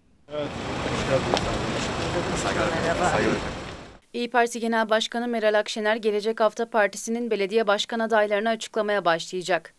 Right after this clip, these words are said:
Speaker 2: Kalkınma Politikaları Başkanı Ümit Özdağlı'yı İzmir Büyükşehir Belediye Başkan adayı göstermesinin ardından aday tespit çalışmalarına hız verildi. Akşener yeni yasama dönemiyle otuz bir Mart iki bin yirmi dörtte gerçekleştirilecek yerel seçim çalışmaları kapsamında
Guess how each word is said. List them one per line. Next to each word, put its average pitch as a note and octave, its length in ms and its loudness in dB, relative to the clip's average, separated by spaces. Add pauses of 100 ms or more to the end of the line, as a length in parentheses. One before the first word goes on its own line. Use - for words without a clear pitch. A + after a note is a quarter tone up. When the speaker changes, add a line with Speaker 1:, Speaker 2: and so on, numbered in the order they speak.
Speaker 2:
Kalkınma A#3+ 480 2
Politikaları A#3 640 0
Başkanı A3+ 420 2
Ümit A3 240 -4
Özdağlı'yı G3 580 2
İzmir G#3 420 -6
Büyükşehir A3+ 460 -2
Belediye G3+ 360 0
Başkan G#3 320 2
adayı G#3 260 0
göstermesinin G#3 720 -2
ardından F#3 500 2
aday G3 300 2
tespit A3+ 360 -8
çalışmalarına A3 680 0
hız F#3+ 200 -4
verildi. E3 400 0 (300)
Akşener A3+ 460 2
yeni A3+ 220 -2
yasama A3+ 380 -2
dönemiyle G3 440 0
otuz G#3+ 320 -6
bir A3 100 -2
Mart G#3+ 240 2
iki G#3 180 -10
bin G#3+ 120 -6
yirmi G3+ 280 -8
dörtte G#3 280 0
gerçekleştirilecek G#3 1080 -2
yerel G#3 280 2
seçim A3 300 -8
çalışmaları G#3 580 -2
kapsamında F3 680 0